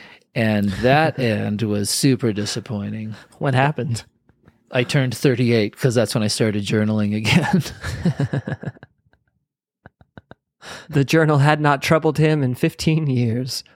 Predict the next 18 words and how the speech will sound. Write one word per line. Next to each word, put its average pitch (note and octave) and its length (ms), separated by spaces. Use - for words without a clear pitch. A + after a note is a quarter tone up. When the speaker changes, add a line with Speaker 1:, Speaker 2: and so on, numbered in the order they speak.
Speaker 2:
All D#3 280
was D#3+ 220
well. B2+ 500
<laughs> - 40
Speaker 1:
A - 1160
couple C#3+ 280
episodes C#3+ 480
ago, C3+ 280
we C3 80
did A#2+ 200
And A#2 140
Then A#2 180
There A#2 100
Were G#2+ 140
None, A2+ 460
one A2+ 120
of A2 40
my G#2+ 260